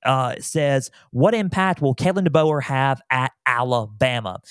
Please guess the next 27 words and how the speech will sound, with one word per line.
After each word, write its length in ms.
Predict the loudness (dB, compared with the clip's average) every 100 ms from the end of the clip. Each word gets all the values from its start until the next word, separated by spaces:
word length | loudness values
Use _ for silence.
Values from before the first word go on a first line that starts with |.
| -20 -20 -20 _ _ _ _ _ _ _ -4
If 140 | -2
anybody's 480 | 0 2 2 0 -2
not 140 | -2
aware, 420 | -2 -2 -4 -4 -4
<laughs> 20 |
if 1300 | -4 -2 -2 0 2 2 0 -2 -4 -18 -16 -14 -4
anybody's 320 | 0 2 2 2
not 140 | 0
aware, 340 | 0 0 0 -4 -14 -20 _
the 240 | 0 0 -2 -8 _ _ _ -8
greatest 460 | 0 2 2 2 0
head 160 | -2
coach 240 | 0 0 0
of 60 |
our 140 | 0 0
sport, 400 | -2 -2 -2 -2
Nick 180 | -2 -4
Saban, 480 | -2 -4 -2 -4 -6 _ _
retired 520 | -8 -4 -2 0 -2 -6 -20 -8
a 140 | -4 -4
few, 240 | -2 2
uh, 140 | 2
a 40 | 2
couple 220 | 0 0
of 60 | -2
weeks 160 | 0
back. 280 | 0 0 -2